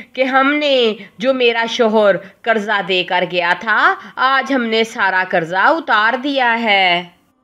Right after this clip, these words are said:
मेरा शौहर पूरे साल का राशन डलवा कर गया था, तो मैंने मोहल्ले में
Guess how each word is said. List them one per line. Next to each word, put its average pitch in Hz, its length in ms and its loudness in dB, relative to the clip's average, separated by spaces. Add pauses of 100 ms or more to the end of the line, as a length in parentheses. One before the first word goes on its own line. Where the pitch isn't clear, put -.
(120)
मेरा 262 340 2
शौहर 330 480 0
पूरे 302 640 0
साल 262 360 -2
का 254 160 -2
राशन 233 380 -2
डलवा 214 360 0
कर 180 240 -2
गया 160 280 0
था, 156 440 0 (280)
तो 294 100 2
मैंने 302 360 2
मोहल्ले 294 480 2
में 302 400 0